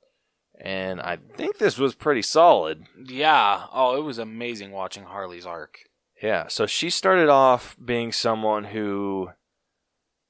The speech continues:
Speaker 1: couldn't quite let go of her relationship with the Joker.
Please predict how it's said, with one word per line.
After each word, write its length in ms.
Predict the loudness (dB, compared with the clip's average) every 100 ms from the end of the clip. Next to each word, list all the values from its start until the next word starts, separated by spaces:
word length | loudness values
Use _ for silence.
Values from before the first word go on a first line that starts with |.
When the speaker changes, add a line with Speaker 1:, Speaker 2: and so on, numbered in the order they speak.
| _ _ _ _ _ -20
Speaker 1:
couldn't 340 | -14 -4 -4 -4
quite 340 | 2 4 6
let 280 | 4 2 0
go 720 | 4 6 6 6 2 0 -2
of 200 | 0 0
her 200 | 2 2
relationship 760 | 4 4 2 -2 -6 -4 -4 0
with 240 | -2 -2 -8
the 80 |
Joker. 680 | -6 0 0 0 -6 -6